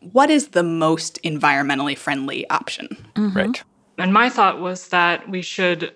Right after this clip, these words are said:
Speaker 4: get, uh, an electric car, buy a new one that's, like, top of the line and doesn't emit any C O two in any way. Um,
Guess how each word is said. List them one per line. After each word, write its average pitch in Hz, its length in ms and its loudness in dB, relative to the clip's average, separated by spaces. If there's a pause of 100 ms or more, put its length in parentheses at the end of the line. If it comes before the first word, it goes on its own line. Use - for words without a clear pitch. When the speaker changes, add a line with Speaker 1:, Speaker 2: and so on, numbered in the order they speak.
Speaker 4:
get, - 380 -2 (160)
uh, 165 240 -4
an 180 80 -6
electric 208 400 2
car, 196 280 6
buy 180 160 2
a 180 60 -2
new 214 200 2
one 202 220 2
that's, - 200 -8
like, - 300 -4 (160)
top 208 240 4
of 196 60 0
the 196 60 2
line 185 680 2
and 165 440 -6 (380)
doesn't 180 300 0
emit 180 260 -2
any 175 180 -2
C 170 220 -2
O 160 60 -2
two 175 360 -2 (200)
in 175 80 -8
any 165 180 -6
way. 175 320 0 (720)
Um, 196 420 0